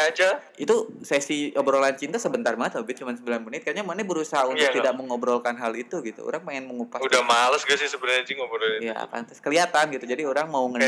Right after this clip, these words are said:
Speaker 2: ngedengerin hal yang lain.
Speaker 1: Kayak penyesalan gitu kemarin. Tapi ya,
Speaker 2: Tapi
Speaker 1: ya
Speaker 2: jangan
Speaker 1: gimana?
Speaker 2: disesali
Speaker 1: Nggak,
Speaker 2: juga,
Speaker 1: nggak
Speaker 2: Bit.
Speaker 1: penyesalan juga sih, kayak, ya, it's a great lesson, but I think it's, it's fine, it's fine, it's okay.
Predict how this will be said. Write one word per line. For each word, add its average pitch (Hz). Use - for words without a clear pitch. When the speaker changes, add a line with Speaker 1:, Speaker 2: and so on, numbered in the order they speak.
Speaker 2:
ngedengerin 117
hal 117
yang 110
lain. 117
Speaker 1:
Kayak 139
penyesalan 147
gitu 120
kemarin. 110
Tapi -
ya, -
Speaker 2:
Tapi -
Speaker 1:
ya 185
Speaker 2:
jangan 143
Speaker 1:
gimana? 131
Speaker 2:
disesali 117
Speaker 1:
Nggak, 123
Speaker 2:
juga, 160
Speaker 1:
nggak 135
Speaker 2:
Bit. -
Speaker 1:
penyesalan 170
juga 208
sih, 196
kayak, 151
ya, 151
it's 151
a 139
great 120
lesson, 110
but 107
I 131
think 143
it's, -
it's -
fine, 147
it's 135
fine, 127
it's 123
okay. 135